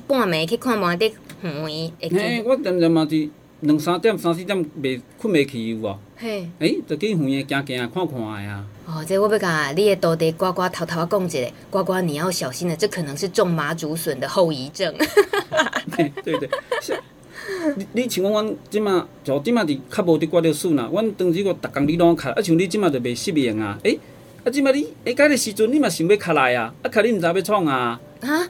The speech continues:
Speaker 2: <laughs> 刮着笋的时阵，你是一点、十二点就拢较来啊。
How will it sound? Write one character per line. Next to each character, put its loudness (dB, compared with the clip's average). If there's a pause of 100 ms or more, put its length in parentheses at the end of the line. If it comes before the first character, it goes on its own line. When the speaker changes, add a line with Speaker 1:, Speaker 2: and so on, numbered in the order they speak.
(280)
Speaker 2:
<laughs> -14
刮 6
着 6
笋 2
的 4
时 -6
阵， -2
你 -2
是 -6 (600)
一 2
点、 0
十 -2
二 0
点 4
就 2
拢 2
较 -4
来 -2
啊。 -12